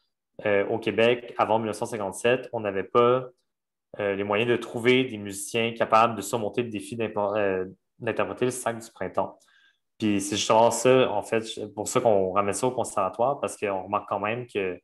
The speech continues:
presque, tu sais, quinze, quinze ans après la création des conservatoires, ben, soudainement, on réalise qu'on a, euh, des musiciens à Montréal, mais aussi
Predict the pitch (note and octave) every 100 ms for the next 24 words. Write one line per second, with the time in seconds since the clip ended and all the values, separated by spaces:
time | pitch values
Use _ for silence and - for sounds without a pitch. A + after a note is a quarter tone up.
0 | _ _ _ - - _ A2+ - G#2+ F#2+
1 | F2 - A2 - A2+ G#2+ G#2 A#2+ G#2+ A#2+
2 | A#2+ A2 G#2 - G2+ A2+ G#2 G2+ - G2
3 | F#2 A2 B2+ G#2 F2 - G2+ G2 G#2+ A#2
4 | A#2 - _ _ _ _ - A#2 G#2+ G2
5 | A2+ A2+ G#2+ G2 G#2+ G#2+ A2 A2+ A#2 A2
6 | G#2 F#2+ F#2+ G2+ F#2 - A2 A2+ - A2
7 | F#2+ G2 G#2 A2 G2 F2+ - A2+